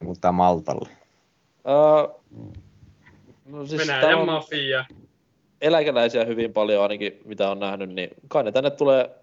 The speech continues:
Speaker 2: lämpimä, lämpimän sää ja halvan viinin perässä. Nuoret sit
Speaker 1: Sit-
Speaker 2: taas tulee niinku duuni.
Speaker 1: Sitten, että onko Malta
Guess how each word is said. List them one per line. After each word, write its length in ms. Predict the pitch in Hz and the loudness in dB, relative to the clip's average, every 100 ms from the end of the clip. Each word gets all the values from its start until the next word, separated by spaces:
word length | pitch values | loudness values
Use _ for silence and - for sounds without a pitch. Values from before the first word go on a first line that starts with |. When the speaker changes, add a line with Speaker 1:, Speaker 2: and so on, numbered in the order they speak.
| _ _ 131 | _ _ -8
Speaker 2:
lämpimä, 680 | 127 135 117 120 120 117 110 _ _ _ _ _ _ | -4 -4 -4 -4 -2 -4 -6 _ _ _ _ _ _
lämpimän 500 | 120 131 120 117 113 | -2 -2 -2 -4 -4
sää 320 | - 120 113 | 2 2 4
ja 180 | 98 92 - _ _ _ _ _ _ _ _ | 0 -2 -8 _ _ _ _ _ _ _ _
halvan 420 | - 117 110 104 | -2 0 2 0
viinin 320 | 113 110 95 | -2 -2 -4
perässä. 420 | - - - - - _ _ _ _ _ _ _ _ _ _ _ _ _ _ - | -4 -6 -8 -12 -16 _ _ _ _ _ _ _ _ _ _ _ _ _ _ -2
Nuoret 340 | 139 131 113 | 2 2 2
sit 100 | - | -2
Speaker 1:
Sit- 60 | - | -4
Speaker 2:
taas 140 | 123 | -6
tulee 220 | - 123 | -8 -10
niinku 180 | 123 135 - | -8 -8 -2
duuni. 420 | 123 104 95 95 - _ _ _ _ _ _ - | -2 0 -4 -12 -20 _ _ _ _ _ _ -4
Speaker 1:
Sitten, 280 | 95 - 92 | -4 0 -2
että 380 | 90 _ _ - | -2 _ _ -6
onko 200 | 95 95 | -4 -2
Malta 460 | 98 92 90 90 | 2 2 2 0